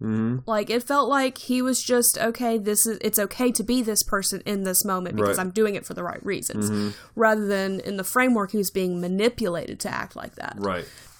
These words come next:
Speaker 2: It was a, "I'm doing this for my own self."
Speaker 1: Mm-hmm. So honestly, I, I kinda appreciate this, the fact this season has made him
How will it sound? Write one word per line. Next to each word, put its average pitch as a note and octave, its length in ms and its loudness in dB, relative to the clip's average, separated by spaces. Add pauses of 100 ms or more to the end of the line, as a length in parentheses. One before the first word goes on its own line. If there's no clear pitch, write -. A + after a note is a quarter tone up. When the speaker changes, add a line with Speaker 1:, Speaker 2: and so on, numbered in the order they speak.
(220)
Speaker 2:
It G3 160 -2
was G3 220 2
a, F#3 200 0
"I'm F#3+ 220 0
doing G3 300 2
this F3 180 2
for F#3 160 -2
my E3+ 240 -4
own F3+ 560 -6 (180)
self." - 540 4
Speaker 1:
Mm-hmm. G#2 360 0 (520)
So A#2 320 -2
honestly, E3+ 460 2
I, A#2 140 2
I A2 100 -10 (100)
kinda D#3+ 240 -2
appreciate C3 460 0
this, G#2 200 -2
the - 180 -14
fact G#2 200 -2
this G#2 140 -2
season G2+ 260 -2
has F#2+ 160 -4
made G#2 180 2
him G2 220 -2